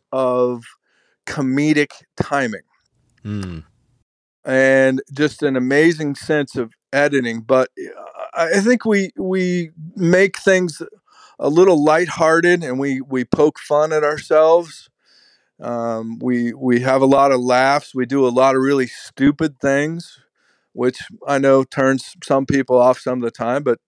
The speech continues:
Speaker 1: then again, uh, two hundred thousand subscribers, we're, we're,
Speaker 2: Yep.
Speaker 1: we're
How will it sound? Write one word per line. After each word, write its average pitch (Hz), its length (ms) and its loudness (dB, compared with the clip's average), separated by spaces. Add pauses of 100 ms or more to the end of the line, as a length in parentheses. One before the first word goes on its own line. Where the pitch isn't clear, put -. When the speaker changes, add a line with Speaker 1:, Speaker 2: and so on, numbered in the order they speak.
Speaker 1:
then 120 260 -8
again, 123 440 -6 (580)
uh, 113 200 -6 (100)
two 135 200 -2
hundred 131 220 -2
thousand 123 340 -2
subscribers, 127 720 -2
we're, 123 180 -4
we're, 139 260 -8
Speaker 2:
Yep. - 40 -20
Speaker 1:
we're 98 120 0